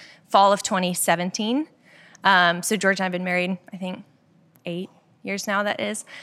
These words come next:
Um, I don't have a least thing, favorite thing about George. He has a heart of gold. Um, he's a wonderful dad. Yeah, he's my best friend.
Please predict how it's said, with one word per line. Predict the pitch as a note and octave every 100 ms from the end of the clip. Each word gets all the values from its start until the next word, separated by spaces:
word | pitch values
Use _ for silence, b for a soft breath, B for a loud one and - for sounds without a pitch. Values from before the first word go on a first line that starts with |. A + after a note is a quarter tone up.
| B B
Um, | G3 G3 F3+ F3+ G3 - - - - -
I | F#3
don't | G3
have | F#3+
a |
least | F#3+ F#3 -
thing, | G3+ G3
favorite | - F#3+ -
thing | G3+
about | G3+ G3
George. | G3+ G3+ G3+ G3+ - -
He | G#3
has | F#3
a |
heart | F#3
of | F#3
gold. | F3+ F3+ F3+ F#3 - _ F#3+
Um, | E3+ E3+ E3+
he's | F3
a |
wonderful | F3 F3 F#3
dad. | F#3 E3 F#3 - _ _ -
Yeah, | - - - _ _
he's | - G3
my |
best | F3 E3+
friend. | -